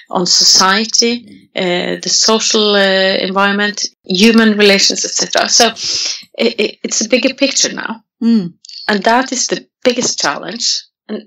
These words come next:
Speaker 1: also for the boards, I would say that biggest challenge would be to keep themselves up to speed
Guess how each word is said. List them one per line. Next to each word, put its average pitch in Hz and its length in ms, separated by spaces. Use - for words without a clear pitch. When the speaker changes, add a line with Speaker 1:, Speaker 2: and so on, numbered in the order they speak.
Speaker 1:
also 262 300
for 262 160
the 202 260
boards, 294 400
I 147 60
would - 160
say 220 240
that - 240
biggest 233 400
challenge 190 540
would 185 180
be 185 260
to 233 400
keep 277 200
themselves 208 580
up 190 160
to 220 120
speed 180 380